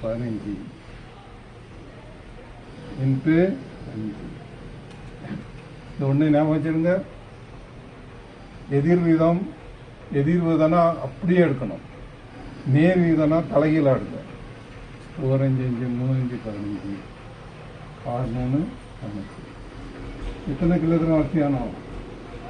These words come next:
ஆறு கிலோ. பதினஞ்சு பேர் அஞ்சு கிலோனா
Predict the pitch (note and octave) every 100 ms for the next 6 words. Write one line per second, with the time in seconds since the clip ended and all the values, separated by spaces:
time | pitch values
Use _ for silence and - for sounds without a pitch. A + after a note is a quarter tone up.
0 | - - - A#2 B2 A#2+ - F#2 - -
1 | - - - - - - - - - -
2 | - - - - - - - - C3 D3+
3 | F3+ F#3 F3+ F3+ D3 D3+ C#3 C3 B2 A#2+
4 | B2